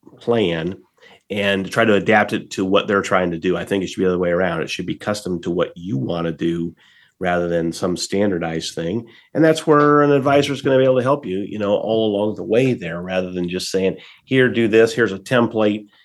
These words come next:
and if you do this, you should be fine and never come back and see me."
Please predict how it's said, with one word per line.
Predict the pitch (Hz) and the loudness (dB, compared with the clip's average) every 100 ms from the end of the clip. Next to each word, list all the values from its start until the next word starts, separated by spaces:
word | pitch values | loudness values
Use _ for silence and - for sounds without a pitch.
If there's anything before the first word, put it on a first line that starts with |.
| _ | _
and | - 101 95 | -2 0 0
if | 95 | -2
you | 101 | -2
do | 101 | 0
this, | 95 90 | 0 -2
you | 87 | -4
should | - 82 | -6 -6
be | 85 | -6
fine | - 85 85 | -6 -4 -4
and | 82 | -4
never | 85 82 82 | -4 -4 -8
come | 87 | -8
back | 82 85 85 | -8 -8 -10
and | 85 | -10
see | - 85 | -8 -6
me." | 82 76 | -6 -8